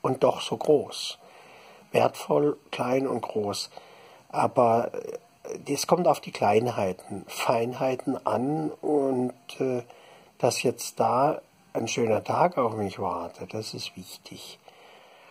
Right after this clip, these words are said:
Und den will ich versuchen zu genießen. Ich muss trotzdem ein paar Sachen erledigen und dann wird's ein, hoffentlich ein schöner Urlaubstag.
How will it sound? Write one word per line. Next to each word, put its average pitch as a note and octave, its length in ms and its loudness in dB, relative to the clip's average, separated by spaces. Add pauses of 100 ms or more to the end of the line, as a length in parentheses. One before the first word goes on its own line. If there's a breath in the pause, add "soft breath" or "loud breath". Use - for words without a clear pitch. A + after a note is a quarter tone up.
(280 loud breath)
Und G#2+ 240 -6
den A2+ 220 2
will A#2 120 -2
ich A#2 100 -4
versuchen B2+ 560 -2
zu - 140 -4
genießen. A2+ 540 -4
Ich F#2+ 120 -8
muss C3 180 -2
trotzdem C3 400 -4
ein G#2 140 -4
paar G#2 120 0
Sachen A#2+ 300 0
erledigen A#2+ 760 -6 (1120 loud breath)
und G#2+ 340 -2 (260)
dann A#2+ 500 0
wird's A2+ 360 -2
ein, A2 300 -4
hoffentlich A#2+ 460 -2
ein A2 80 -4
schöner A2 340 4
Urlaubstag. A2+ 840 -2